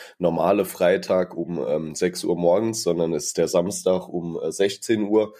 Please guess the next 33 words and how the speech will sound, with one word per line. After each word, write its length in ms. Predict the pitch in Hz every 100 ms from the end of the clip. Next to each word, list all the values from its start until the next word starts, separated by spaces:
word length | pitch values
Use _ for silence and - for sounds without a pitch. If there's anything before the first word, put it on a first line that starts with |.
| - - _
Also 180 | 82 92
mittlerweile 540 | 95 90 90 90 92
schon 220 | 90 90
ein 20 | 90
bisschen 300 | 90 87 82
ausgeruht, 600 | 95 95 95 95 101 85
eigentlich 460 | 90 95 90 90
im 140 | 87 90
Wochenende. 640 | 98 107 92 101 98 92 - - _
Da 100 | 87
kann 200 | 87 92
auch 160 | 92 92
mal 120 | 92
der 120 | 90
Start 360 | - 87 90 -
vom 160 | 92
Podcast 520 | 92 98 - 101 95
ein 80 | -
bisschen 300 | 101 107 107
abweichen, 540 | 117 - 110 104 113 107
äh, 500 | 85 82 95 92 87
von 220 | 104 95
dem, 160 | 92
was 180 | 95 90
man 100 | 101
sonst 260 | 95 107 101
schon 140 | 107
in 100 | 104
der 160 | 98 104
Woche 180 | 101 -
so 140 | 107
macht, 280 | 92 95 -
ja. 200 | 82 82